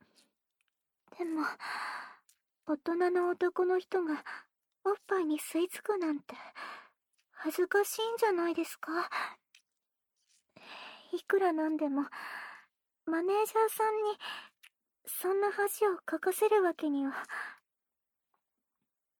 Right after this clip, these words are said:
そ、そんな、私のためなら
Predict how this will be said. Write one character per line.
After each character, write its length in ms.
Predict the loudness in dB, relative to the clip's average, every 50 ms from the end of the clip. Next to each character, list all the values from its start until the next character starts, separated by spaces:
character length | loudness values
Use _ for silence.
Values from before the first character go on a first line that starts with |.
| _ _ -20
そ、 60 | -20 -20 -18 -14 -10 -8 -6 -6 -8 -10 _ _ _ _ _ _ _ -14 -14 -12 -12 -12 -12 -12 -12 -10 -4 0
そ 80 | 2 4
ん 20 |
な、 320 | 4 6 6 6 6 6 4 2 0 2 2 0 -2 -2 -4 -8 -14 _ _ _ 2
私 420 | 2 2 4 4 2 2 2 2
の 120 | 2 2 4
た 120 | 4 4 4
め 100 | 4 4
な 140 | 4 4 2 2 2
ら 60 | -2